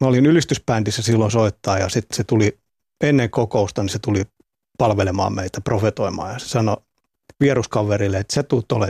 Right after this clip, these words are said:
yrittäjä, yritysmaailmassa vaikuttamassa kristilliset, kristillisillä arvoilla, ja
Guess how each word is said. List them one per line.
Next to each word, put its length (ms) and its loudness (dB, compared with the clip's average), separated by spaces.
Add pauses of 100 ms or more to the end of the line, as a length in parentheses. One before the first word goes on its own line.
yrittäjä, 540 2 (880)
yritysmaailmassa 880 2 (220)
vaikuttamassa 640 0
kristilliset, 640 2 (160)
kristillisillä 680 2
arvoilla, 400 0 (440)
ja 200 4